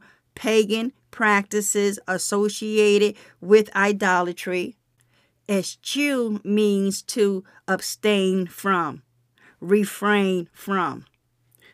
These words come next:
So, the council was saying that Gentiles must abstain from their former prac-, from their, from their former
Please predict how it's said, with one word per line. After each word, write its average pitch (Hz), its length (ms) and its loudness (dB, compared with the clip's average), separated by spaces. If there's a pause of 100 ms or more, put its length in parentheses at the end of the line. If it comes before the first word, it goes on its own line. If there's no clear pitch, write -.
So, 175 460 -2 (800)
the 190 100 -4
council 247 540 0
was 208 180 2
saying 220 540 -2
that 185 360 0 (380)
Gentiles 214 840 0
must 196 640 0 (320)
abstain 202 880 -2 (300)
from 208 500 0
their 208 180 6
former 214 640 -2 (260)
prac-, 208 400 2 (160)
from 208 380 2
their, 208 260 4 (500)
from 214 280 0
their 214 200 4
former 220 640 -2